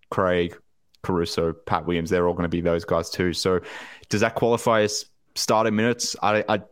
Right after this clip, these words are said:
don't think it does necessarily in the traditional sense, but I kinda think that's how the Bulls are gonna play that fourth and fifth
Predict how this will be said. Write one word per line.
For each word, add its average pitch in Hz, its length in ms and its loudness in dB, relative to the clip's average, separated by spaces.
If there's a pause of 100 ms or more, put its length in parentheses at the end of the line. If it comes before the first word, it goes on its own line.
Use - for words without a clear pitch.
(360)
don't 104 260 0
think 104 180 -2
it - 160 -4
does 104 280 2
necessarily 107 560 0
in 101 60 0
the 92 60 -2
traditional 95 440 -2
sense, 110 260 -2
but 104 140 0
I - 300 -4
kinda 104 160 0
think 107 180 -2
that's 104 140 -2
how 104 180 2
the 104 80 -2
Bulls 101 220 0
are 101 40 -2
gonna 101 120 0
play 104 260 0
that 98 180 2
fourth 104 280 -2
and 98 100 -2
fifth 104 240 -4